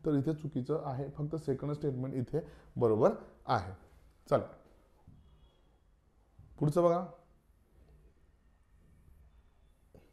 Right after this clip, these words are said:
क्वेश्चन नंबर ट्वेल्व. Consider the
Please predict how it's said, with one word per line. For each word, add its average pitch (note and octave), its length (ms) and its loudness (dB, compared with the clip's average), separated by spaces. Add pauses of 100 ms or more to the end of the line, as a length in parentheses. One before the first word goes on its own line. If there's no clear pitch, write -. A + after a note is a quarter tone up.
(960)
क्वेश्चन D#3 280 0
नंबर E3+ 260 2
ट्वेल्व. D#3+ 340 0 (4000)
Consider F#3+ 340 6
the G#3 140 6